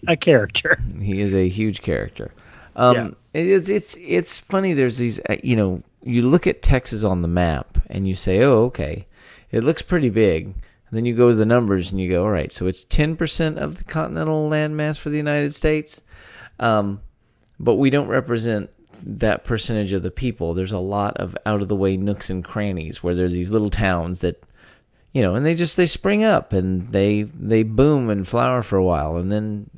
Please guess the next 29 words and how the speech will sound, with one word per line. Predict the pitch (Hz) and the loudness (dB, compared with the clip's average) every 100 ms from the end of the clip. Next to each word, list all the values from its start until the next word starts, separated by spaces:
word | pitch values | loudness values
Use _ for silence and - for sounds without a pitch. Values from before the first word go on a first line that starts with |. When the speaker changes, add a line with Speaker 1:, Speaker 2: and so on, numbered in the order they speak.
| - | -8
Speaker 2:
conditions | 113 113 - 127 - | -4 -2 -2 -4 -6
change. | - 135 104 78 - - | -4 -4 -4 -8 -12 -10
And, | 90 87 - - _ _ - _ - _ _ | -8 -8 -10 -20 _ _ -20 _ -20 _ _
you | 98 | -2
know, | 87 92 92 | 0 0 0
unless | 104 110 | 2 2
you're | 123 | 2
Dallas | 110 101 104 107 | 4 6 6 2
or | 107 | 0
Houston, | 113 143 - 92 87 87 | 0 0 -2 -2 -2 -2
there's | 95 107 | -2 0
no | 110 | 0
guarantee | 110 110 101 127 | 2 0 0 0
that | 120 95 | 0 -2
your | 95 | -2
town | 113 98 | 0 0
is | 95 | -2
still | - 104 101 | -2 0 2
gonna | 98 92 | 0 2
be | 98 92 | 2 4
relevant | 92 127 107 90 90 _ _ - _ _ _ _ - | 4 6 6 2 -2 _ _ -20 _ _ _ _ 0
forty, | 107 107 107 | 4 4 2
fifty | 113 107 113 | 0 0 0
years | 123 151 | 0 0
from | - | 0
now. | 78 52 - - - _ _ _ _ | -2 -4 -8 -10 -12 _ _ _ _
Speaker 1:
Or | - | -10
San | - 123 | -2 0
Antonio. | 104 104 - | 0 -6 -12